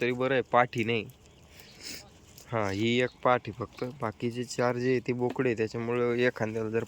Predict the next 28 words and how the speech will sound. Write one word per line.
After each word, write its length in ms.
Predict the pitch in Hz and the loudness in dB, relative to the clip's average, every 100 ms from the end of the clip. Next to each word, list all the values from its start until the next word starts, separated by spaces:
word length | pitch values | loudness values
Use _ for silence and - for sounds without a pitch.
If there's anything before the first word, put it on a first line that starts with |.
| - | 4
पाळायला 360 | 110 113 113 113 | 4 4 2 0
घरी 240 | 104 107 | -2 -2
द्यायचे 320 | 107 107 - | -2 -4 -4
असले 300 | 113 - 104 | -6 -4 -4
तर 80 | 104 107 | -4 -2
त्या 80 | 113 | 0
टायमाला 300 | 117 110 110 117 - | 2 0 -2 0 4
पाठी 340 | 120 - 120 | 2 2 -4
या 120 | 104 - | -2 2
क्वालिटीमध्ये 600 | 117 117 113 117 113 110 | 2 2 -2 -2 0 0
जाणार 320 | 104 104 110 | 0 0 -2
आहे. 260 | 104 - - - - - - - | -8 -16 -20 -20 -20 -20 -16 -10
हे 80 | 107 | -6
बघा, 180 | 104 | -4
ही 140 | 101 101 - | -4 -4 -2
पाठ 140 | 110 | -2
बी 180 | 107 110 | -2 -4
भारी, 320 | 98 95 98 92 - - - - - - - - - - - - - - - - - - - | -4 -4 -6 -10 -16 -20 -20 -20 -20 -20 -20 -20 -20 -20 -20 -20 -20 -20 -20 -20 -20 -20 -20
त्याच्यानंतर 540 | - 113 110 107 117 101 | -10 -6 -4 -4 -6 -6
ही 180 | - 113 | -4 -2
पाठ 300 | 113 117 113 | 2 2 2
बी 160 | 113 107 | -2 -2
भारी. 300 | 95 92 95 - - - - - - - - - - - - - - - - - - - - - - - - - | -4 -6 -12 -16 -20 -20 -20 -20 -20 -20 -20 -20 -20 -20 -20 -20 -20 -20 -18 -18 -20 -20 -20 -20 -20 -18 -16 -2
लागत 340 | 113 123 127 135 | 2 4 2 0
असली 240 | - 120 | -2 -6
तर 100 | - - | -4 4
पहा 120 | 127 | 4
कोणाला, 400 | 107 110 113 107 | 4 -2 -4 -4